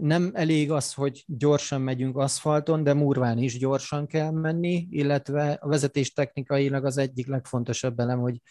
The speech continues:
szándékosan meg is kell tudni csúsztatni az autót keresztbe, emiatt is borzasztó látványos, illetve ugye a pályaversenyzésből még azt lehet hasonlít-, ö, ö, elhozni, hogy a legapróbb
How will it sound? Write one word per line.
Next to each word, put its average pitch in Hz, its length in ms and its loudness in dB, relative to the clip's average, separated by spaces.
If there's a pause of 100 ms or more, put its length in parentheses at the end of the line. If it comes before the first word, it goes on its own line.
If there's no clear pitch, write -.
(160)
szándékosan 135 800 4
meg 127 160 0
is 117 180 -6
kell 120 200 -2
tudni 123 260 -2
csúsztatni 113 600 -2
az 110 120 0
autót 113 420 -2
keresztbe, 123 580 2
emiatt 135 420 2
is 123 180 -2
borzasztó 120 720 2
látványos, 151 720 0 (400)
illetve 139 720 4
ugye 139 240 0
a 135 100 -2
pályaversenyzésből 120 1080 0
még 123 200 0
azt 120 180 -2
lehet 120 220 0
hasonlít-, 107 640 -4
ö, 117 460 0 (140)
ö, 135 160 -4 (460)
elhozni, 120 680 -2 (420)
hogy 120 380 0 (420)
a 127 100 -4
legapróbb 131 640 4